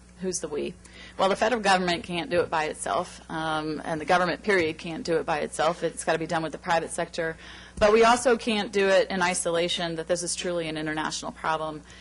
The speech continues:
And so we talk in this chapter really into three categories. The public-private partnership, how do we improve that public-private partnership, um, going forward? How do we think about the negotiations going forward of the value proposition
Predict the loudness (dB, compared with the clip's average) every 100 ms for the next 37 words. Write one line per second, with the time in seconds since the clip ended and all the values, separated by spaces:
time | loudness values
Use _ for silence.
0 | -12 -6 0 0 2 2 2 0 -2 0
1 | 0 0 -2 0 2 2 0 -4 -4 -4
2 | -4 -4 -2 0 0 0 0 -2 -4 -4
3 | 0 0 0 0 0 0 0 -2 -2 -2
4 | 0 -2 -4 -20 -14 0 2 4 2 0
5 | -2 0 0 0 -2 0 0 0 0 -2
6 | -2 -2 -4 -4 -4 -4 -4 -4 -8 -10
7 | -8 -8 -2 0 0 -4 -2 0 -2 -6
8 | -10 -20 -20 -10 0 2 4 2 0 0
9 | 2 2 2 0 0 -2 -2 -2 -2 -2
10 | -4 -4 -4 -6 -6 -8 -6 -6 -6 -6
11 | -6 -4 -2 -2 -2 -2 -4 -4 -2 2
12 | 4 2 -2 -4 -4 -4 -4 -2 -2 -6
13 | -6 -8